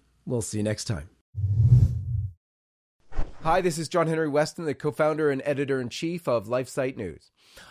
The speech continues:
I'm coming to you today because we want to be sure that we're communicating clearly with you, our loyal followers. Things are really heating up, as I'm sure you can see. Christians, conservative truth tellers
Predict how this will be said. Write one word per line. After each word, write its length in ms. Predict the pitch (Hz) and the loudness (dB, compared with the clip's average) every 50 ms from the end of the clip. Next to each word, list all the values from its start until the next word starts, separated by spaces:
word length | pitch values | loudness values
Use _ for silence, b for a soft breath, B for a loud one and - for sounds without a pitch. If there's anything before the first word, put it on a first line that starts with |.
| B B - | B B -2
I'm 180 | 147 160 165 | -2 -2 -2
coming 360 | 151 - 165 180 208 262 262 220 | -4 -4 -4 -4 -2 -2 -4 -6
to 100 | - 220 | -8 -8
you 120 | 220 220 | -8 -8
today 360 | 202 202 180 151 165 175 202 185 | -10 -8 -2 0 2 2 2 0
because 600 | 135 135 120 - 170 202 202 175 170 156 - - | -2 -6 -8 -4 -2 -2 -2 -2 -2 -4 -8 -12
we 200 | - 127 135 156 | -8 -6 -4 -4
want 420 | 151 135 147 151 185 233 226 - - _ _ _ _ - | -4 -4 -6 -6 -6 -6 -8 -12 -18 _ _ _ _ -14
to 100 | - 143 | -12 -10
be 160 | 123 120 127 117 | -10 -8 -10 -10
sure 540 | - - - - 285 226 123 85 71 76 - _ _ _ | -10 -10 -8 -6 -4 -4 -4 -6 -8 -12 -18 _ _ _
that 120 | - 107 90 | -10 -8 -6
we're 220 | 131 131 139 135 | -4 -4 -4 -4
communicating 800 | - - 135 135 139 147 143 131 - - 143 135 127 127 117 113 | -6 -8 -8 -8 -6 -6 -6 -8 -8 -6 -6 -6 -4 -6 -8 -10
clearly 600 | - - - 202 214 214 208 196 202 196 202 196 - _ | -10 -4 0 2 2 2 2 0 -4 -6 -6 -10 -14 _
with 240 | 107 104 101 - - | -12 -10 -10 -6 -4
you, 260 | 139 143 147 151 156 - | -2 -2 0 -2 -4 -4
our 240 | - 110 120 127 135 | -4 -2 -2 -2 -2
loyal 340 | 127 113 110 107 104 104 107 | -2 -4 -4 -4 -4 -6 -8
followers. 580 | 104 - 101 82 76 80 78 - - - - _ _ _ B B B B B B - | -10 -12 -14 -14 -14 -14 -16 -18 -20 -20 -20 _ _ _ B B B B B B -2
Things 280 | 175 185 190 190 170 | -2 -2 -2 -2 -4
are 280 | - - 151 147 139 - | -2 0 0 0 0 -2
really 640 | - 123 117 120 143 170 175 180 165 165 165 165 165 - | -6 -10 -8 -6 -4 -2 -2 -2 -2 -4 -6 -6 -10 -14
heating 480 | _ _ - - 160 165 147 151 143 135 | _ _ -10 -8 -6 -4 -4 -4 -4 -6
up, 220 | - 123 135 - - | -8 -8 -8 -8 -8
as 140 | - 113 104 | -10 -8 -8
I'm 120 | 113 113 | -8 -10
sure 280 | 110 - - 147 147 143 | -10 -12 -10 -10 -8 -6
you 140 | 139 131 120 | -6 -8 -8
can 160 | - 113 107 | -10 -12 -12
see. 340 | - - 127 127 127 139 143 B B B B _ | -12 -10 -10 -10 -10 -10 -12 B B B B _
Christians, 560 | - - 196 196 190 - - 196 190 196 180 - | -6 -2 -2 -2 -2 -4 -8 -8 -8 -8 -10 -10
conservative 800 | - 170 143 127 - - 190 190 196 190 170 175 190 170 - _ | -8 -8 -6 -6 -4 -2 -2 0 -2 -2 -4 -6 -8 -8 -10 _
truth 400 | - - - 196 202 185 - _ | -14 -12 -8 -8 -8 -8 -10 _
tellers 460 | - 175 185 180 190 190 190 180 - | -8 -6 -4 -4 -4 -4 -4 -4 -6